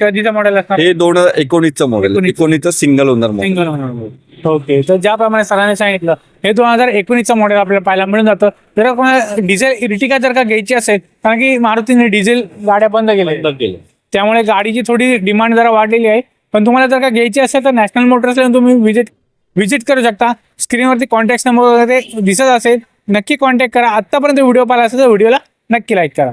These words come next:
Speaker 1: जर का कोणाला Creta घ्यायची असेल, तर तुम्ही इथून व्हिजिट करू शकता.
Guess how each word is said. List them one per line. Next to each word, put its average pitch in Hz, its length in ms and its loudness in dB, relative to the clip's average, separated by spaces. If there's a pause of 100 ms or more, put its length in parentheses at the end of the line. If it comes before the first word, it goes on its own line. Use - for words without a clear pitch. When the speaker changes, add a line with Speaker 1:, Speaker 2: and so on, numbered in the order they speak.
Speaker 1:
जर 233 140 2
का 269 80 4
कोणाला 277 240 2
Creta 240 500 -2
घ्यायची 254 240 0
असेल, 247 240 0
तर 254 60 2
तुम्ही 240 260 2
इथून 247 240 2
व्हिजिट 226 460 2
करू 233 160 2
शकता. 220 280 0